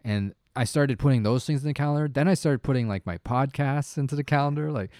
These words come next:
it became a disaster. So right now I've given up on the podcast <laughs> planning.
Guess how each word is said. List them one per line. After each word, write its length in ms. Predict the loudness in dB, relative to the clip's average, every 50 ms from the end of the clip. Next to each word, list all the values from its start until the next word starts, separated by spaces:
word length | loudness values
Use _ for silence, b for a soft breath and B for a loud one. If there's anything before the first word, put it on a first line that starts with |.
| B B B B B B
it 140 | -4 0
became 320 | 0 0 2 4 4 4 4
a 120 | 0 -2
disaster. 840 | -4 -6 -6 -6 -4 -4 0 2 2 2 2 0 -4 -6 -6 -6 -10 -8
So 240 | 0 0 0 0 0 -4 -14 -18 -18 -18 -16 -6
right 220 | 2 2 4 4 6
now 140 | 4 6
I've 180 | 6 6 4 4
given 260 | 4 4 4 6 6
up 220 | 6 4 4 4 2
on 140 | 0 0
the 80 | 0 -2
podcast 600 | -2 0 2 2 2 2 0 0 0 0 -2 -2
<laughs> 60 | 0 2
planning. 420 | 2 2 2 0 -2 -4 -6 -8